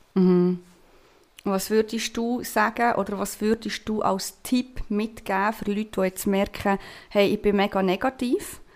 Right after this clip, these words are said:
wie kann ich das ändern? Weil es reicht ja anscheinend nicht, wenn man es tausendmal einfach sagt, ich bin jetzt nicht mehr negativ oder respektive eben,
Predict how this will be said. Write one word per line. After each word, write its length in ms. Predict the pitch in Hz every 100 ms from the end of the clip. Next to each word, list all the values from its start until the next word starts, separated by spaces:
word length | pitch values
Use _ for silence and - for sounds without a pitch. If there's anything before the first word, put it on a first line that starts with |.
| - _ _ _ _ -
wie 100 | 208
kann 220 | 220 202
ich 80 | 190
das 180 | 190 -
ändern? 640 | 170 170 214 240 247 220
Weil 120 | 202
es 200 | 202 - -
reicht 360 | 202 185 196 -
ja 140 | 202
anscheinend 500 | 190 196 208 190 190
nicht, 200 | 196 185
wenn 120 | 190 185
man 60 |
es 160 | 185 -
tausendmal 680 | 202 190 - 196 185 175 185 - - -
einfach 260 | 190 185 -
sagt, 320 | 202 190 196
ich 80 | 202
bin 100 | 196
jetzt 200 | 190 -
nicht 140 | 202
mehr 140 | 190 185
negativ 560 | 196 214 214 214 220
oder 180 | 208 196
respektive 600 | 196 - 202 - 202 -
eben, 220 | 185 190